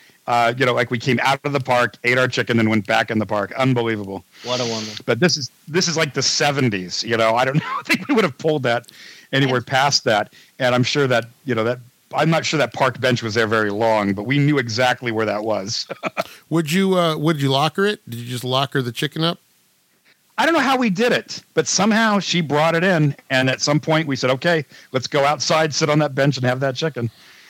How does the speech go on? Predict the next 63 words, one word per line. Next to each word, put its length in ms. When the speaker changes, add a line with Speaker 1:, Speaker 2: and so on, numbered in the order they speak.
Speaker 1:
And 220
I 60
think 180
only 240
my 100
great 220
grandmother 320
would 160
try, 240
would 140
have 80
tried 320
that. 200
She 80
just 160
said, 140
"Sure, 180
why 160
not? 200
I'll, 220
I'll 100
make 200
some 160
the 60
night 180
before. 480
<laughs> 180
I'll 80
bring 260
it, 200
and 120
we'll 120
just, 260
that'll 220
be 100
our 100
lunch." 360
And 280
we 140
were 80
like 160
little 220
kids. 500
Like 140
I 80
said, 260
I 80
don't 100
know 80
how 160
long 420
those 160
park 300
benches 340
lasted. 560
You 60
know, 40
it 40
was, 80
like, 160
two 200
of 80
'em 200